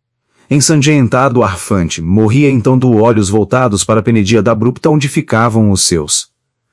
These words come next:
O berro traspassava o ar sereno da noite,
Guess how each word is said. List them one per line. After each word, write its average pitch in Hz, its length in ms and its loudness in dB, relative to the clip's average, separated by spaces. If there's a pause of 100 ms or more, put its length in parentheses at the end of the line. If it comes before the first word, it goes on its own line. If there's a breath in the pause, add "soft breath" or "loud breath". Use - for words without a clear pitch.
(280)
O 131 80 2
berro 170 360 2
traspassava 160 640 0
o 135 60 2
ar 131 100 0
sereno 113 340 2
da 107 140 2
noite, 107 440 0